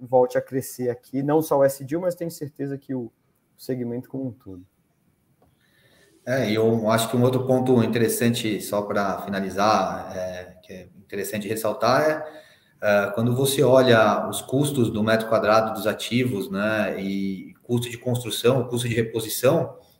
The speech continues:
Speaker 2: você vê como que os, como os fundos, eh, imobiliários, tanto de, eh, corporativo quanto de logístico, né,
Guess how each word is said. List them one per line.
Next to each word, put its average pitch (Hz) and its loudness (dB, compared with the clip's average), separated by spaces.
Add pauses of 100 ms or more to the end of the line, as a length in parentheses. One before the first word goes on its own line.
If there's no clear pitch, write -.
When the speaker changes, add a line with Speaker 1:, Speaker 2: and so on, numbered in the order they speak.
Speaker 2:
você - -8
vê 127 2
como 143 -2
que - -4
os, 165 -2
como 151 0
os 175 0
fundos, 151 -4
eh, 113 -6
imobiliários, 120 4
tanto 160 -2
de, 175 -6 (100)
eh, 95 -2
corporativo 110 0
quanto 107 -6
de 104 -6
logístico, 104 -2
né, 98 -8